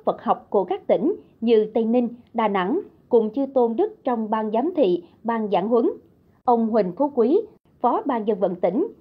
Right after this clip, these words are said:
ông Trần Đức Thịnh, Phó Giám đốc Sở Nội vụ, Trưởng Ban Tôn giáo tỉnh, các ban ngành liên quan trong tỉnh và toàn thể tăng ni sinh của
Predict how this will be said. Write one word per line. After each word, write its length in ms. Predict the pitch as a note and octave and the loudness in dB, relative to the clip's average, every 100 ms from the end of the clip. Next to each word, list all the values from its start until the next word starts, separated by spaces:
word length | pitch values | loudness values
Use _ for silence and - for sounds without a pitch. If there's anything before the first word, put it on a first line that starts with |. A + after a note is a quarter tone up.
| _ - | _ 0
ông 260 | C#4+ C4+ | 0 2
Trần 160 | A#3+ G3 | 0 0
Đức 180 | A4 - | -2 0
Thịnh, 240 | A#3 F3+ - _ _ | 0 0 -8 _ _
Phó 200 | - A#3+ D4 | -2 -2 0
Giám 140 | A3+ | 0
đốc 140 | F4+ - | 0 0
Sở 120 | G#3+ | -2
Nội 160 | A3+ | 0
vụ, 340 | F3 G3+ D#3+ - _ _ | 0 0 0 -4 _ _
Trưởng 300 | B3+ G#3+ F4 | 2 2 2
Ban 200 | C#4 A#3+ | -2 -2
Tôn 160 | A3+ G#3 | -2 0
giáo 160 | B3 D#4+ | 0 0
tỉnh, 240 | G3 F3+ G4 - _ | 0 0 -4 -6 _
các 140 | G#4+ G#4+ | -8 -4
ban 160 | C#4 | -2
ngành 220 | A#3 F#3+ A3+ | 0 -2 -2
liên 200 | C4+ C4+ | -4 -2
quan 280 | C4 B3+ B3+ | -2 -2 -2
trong 180 | A#3+ A3 | -2 2
tỉnh 280 | G3 G3 G#4+ - _ | 2 2 -2 -4 _
và 200 | A3+ G3+ | -2 -2
toàn 300 | G3 A3+ G#3 G3 | 0 0 -2 0
thể 260 | A3+ G#3+ D#4+ | 0 0 -2
tăng 200 | B3+ A3+ | -6 -2
ni 140 | A#3 A#3 | 0 0
sinh 280 | B3+ B3+ G#3+ - - | 2 2 0 -10 0
của 260 | G#3 E3+ | 2 2